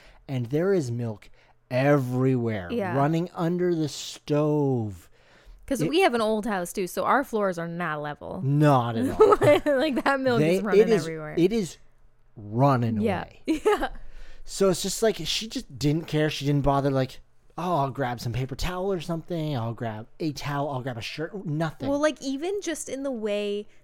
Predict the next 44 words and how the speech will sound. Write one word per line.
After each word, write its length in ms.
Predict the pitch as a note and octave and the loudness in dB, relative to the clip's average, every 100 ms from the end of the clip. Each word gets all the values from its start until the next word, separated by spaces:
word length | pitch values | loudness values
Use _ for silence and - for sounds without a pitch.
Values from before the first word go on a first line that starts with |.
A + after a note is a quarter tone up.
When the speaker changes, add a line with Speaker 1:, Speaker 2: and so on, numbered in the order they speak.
| - | -10
Speaker 2:
that 160 | G#3+ | -8
she 160 | - G#3+ | -8 -12
said 260 | - F#3 | -8 -6
it, 220 | F#3 - - | -6 -8 -10
too. 240 | G3 E3+ | -10 -8
It 80 | - | -4
wasn't 400 | G3+ A3+ C4 B3 | -2 -2 -6 -4
like, 380 | A#3 A3 A3 - - - - - | -2 -2 -4 -12 -20 -20 -20 -8
it 120 | B3+ | -2
wasn't 320 | B3 C#4 D4+ C4+ | 0 0 0 -2
like 160 | B3+ | -2
an 160 | B3+ G#3+ - | -2 -6 -4
urgent, 460 | A3+ A3 G#3 A3+ G#3 | 0 0 0 -4 -2
like, 260 | G#3 G3+ - - - - | -2 -4 -6 -20 -20 -4
"Can 160 | E4 | -2
someone 260 | D#4+ F4 F4+ | 2 0 0
please 220 | E4 D#4+ | -2 -2
come 160 | F#4+ D#4 | -2 -2
help 240 | C#4+ D4 | 0 -2
me? 80 | C4+ | 2
Speaker 1:
Yeah, 100 | D4 | 2
Speaker 2:
Like, 140 | C#4 | 4
I 100 | C4 | 2
spilled 320 | C#4+ - D4 C4+ | 0 -2 -2 0
the 60 | |
milk." 220 | C4+ C#4 | 0 2
Speaker 1:
yeah, 40 | G4+ | 4
it 80 | - | 4
Speaker 2:
It 40 | |
was 140 | - C4 | 6 6
Speaker 1:
wasn't 60 | C#4+ | 6
like, 200 | C4+ C#4 | 4 2
Speaker 2:
like, 100 | - | 0
Speaker 1:
Help, 220 | - F#4+ | 4 4
I 100 | G4 | 6
spilled 400 | G4 G4 A4+ - | 4 6 6 6
milk 220 | E4+ G4 | 6 6
Speaker 2:
"Uh, 20 | F#3 | 4
Speaker 1:
and 80 | |
it's 100 | E3 | 0
going 280 | - B3+ A3+ | 2 2 2
everywhere." 440 | E3 C#3+ B2 A2 A2 | 2 0 0 -2 0
It 80 | E3 | 6
was, 120 | D#3+ | 10